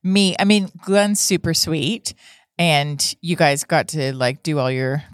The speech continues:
guy stuff, but also he is the dad of three girls. And so he was, like, real hands-on with Sophia Joy when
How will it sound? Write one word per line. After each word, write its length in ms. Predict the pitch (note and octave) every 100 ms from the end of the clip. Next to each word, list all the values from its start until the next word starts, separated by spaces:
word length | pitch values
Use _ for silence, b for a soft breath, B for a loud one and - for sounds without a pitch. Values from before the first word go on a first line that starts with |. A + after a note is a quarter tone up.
| -
guy 480 | D3 C3+ C#3 C#3+ -
stuff, 560 | - - C#3 - F3 - B B B
but 260 | D#3+ F3+ -
also 540 | E3 F3 - D#3 C3+ C#3+
he 340 | - F#3+ F3
is 160 | D#3+ -
the 140 | D#3
dad 420 | D#3 C#3 C3 C3
of 160 | - C3
three 360 | - D3 C#3
girls. 600 | C3 C3 E2 C2 B1+ - - _ _
And 200 | D#3+ D#3+
so 440 | D3+ F3 D#3 C#3+ C#3
he 260 | - G#3
was, 240 | E3+ D#3 -
like, 340 | C#3 B2+ B2 -
real 200 | F3 D#3+
hands-on 640 | F#3 D#3 D3 C3+ C3 C3
with 280 | B2 B2 - _ _
Sophia 400 | - D3+ C#3+ C3
Joy 360 | C#3+ C3+ B2
when 340 | B2+ A#2+ B2